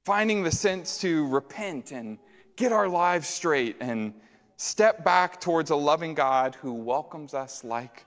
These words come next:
a parent. A beautiful story.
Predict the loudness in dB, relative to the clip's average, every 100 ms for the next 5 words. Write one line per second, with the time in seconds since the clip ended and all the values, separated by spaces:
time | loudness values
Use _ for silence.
0 | -8 -8 -8 -12 -12 -16 -20 _ _ _
1 | _ -20 -20 -20 -20 _ _ _ _ _
2 | _ _ _ _ 2 4 2 4 2 0
3 | -2 0 0 -2